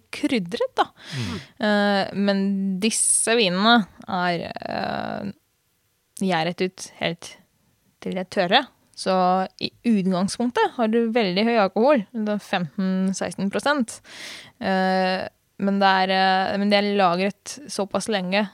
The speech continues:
Speaker 1: i de fatene at, eh, når alkoholen får dempe litt, da kan vi starte å gjære igjen litt
Speaker 2: Mm.
Speaker 1: grann.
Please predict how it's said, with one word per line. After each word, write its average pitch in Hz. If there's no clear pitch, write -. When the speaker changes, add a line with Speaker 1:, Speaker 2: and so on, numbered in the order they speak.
Speaker 1:
i 226
de 208
fatene 220
at, -
eh, 196
når 190
alkoholen 190
får 202
dempe 180
litt, 262
da 370
kan 415
vi 403
starte 180
å 170
gjære 180
igjen 165
litt 117
Speaker 2:
Mm. 87
Speaker 1:
grann. 87